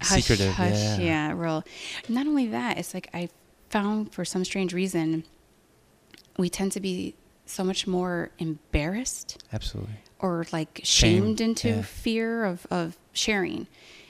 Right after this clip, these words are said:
Speaker 1: And, uh, you know, I thank God, you know, I don't consider myself, like, God's gift to men or anything like that. Uh,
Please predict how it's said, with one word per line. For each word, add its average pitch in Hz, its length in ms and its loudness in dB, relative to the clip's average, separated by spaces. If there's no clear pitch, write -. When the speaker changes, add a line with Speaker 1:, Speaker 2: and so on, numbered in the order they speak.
Speaker 1:
And, 165 600 2
uh, 160 340 -6
you 190 140 0
know, 170 100 2
I 165 200 0
thank 180 280 4
God, 165 360 0
you 185 160 0
know, 160 80 2
I 160 60 2
don't 170 240 -2
consider 175 440 -2
myself, 165 460 -4
like, 151 260 -6
God's 170 320 -6
gift 180 300 -10
to 170 240 -4
men 180 140 4
or 165 140 0
anything 180 280 4
like 185 240 2
that. 160 320 -4
Uh, 156 340 -4